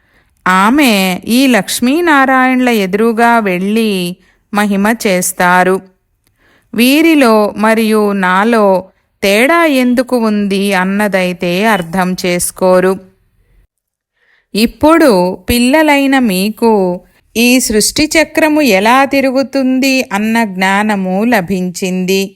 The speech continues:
మీరే ఎనభై నాలుగు జన్మలను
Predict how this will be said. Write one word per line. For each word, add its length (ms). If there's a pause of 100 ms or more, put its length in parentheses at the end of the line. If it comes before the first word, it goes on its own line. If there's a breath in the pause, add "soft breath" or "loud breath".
(1000)
మీరే 800
ఎనభై 460
నాలుగు 460
జన్మలను 840